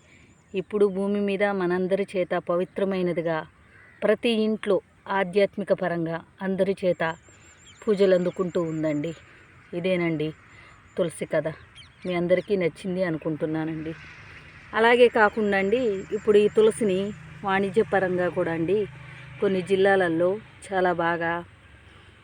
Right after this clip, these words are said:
వాణిజ్య పంటగా కూడా వేస్తున్నారండి. మనందరికీ తెలిసిందే కదండి,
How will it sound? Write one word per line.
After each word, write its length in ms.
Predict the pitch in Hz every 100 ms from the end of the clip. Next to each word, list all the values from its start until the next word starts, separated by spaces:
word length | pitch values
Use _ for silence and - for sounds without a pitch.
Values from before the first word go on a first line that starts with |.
| - - - 202
వాణిజ్య 340 | 208 208 226
పంటగా 420 | 220 196 190 180
కూడా 180 | 180 196
వేస్తున్నారండి. 840 | 208 180 - 170 170 160 156 160 151 _ _ - - -
మనందరికీ 520 | 202 208 190 180 190 214
తెలిసిందే 420 | 196 175 185 185
కదండి, 420 | 180 170 175 165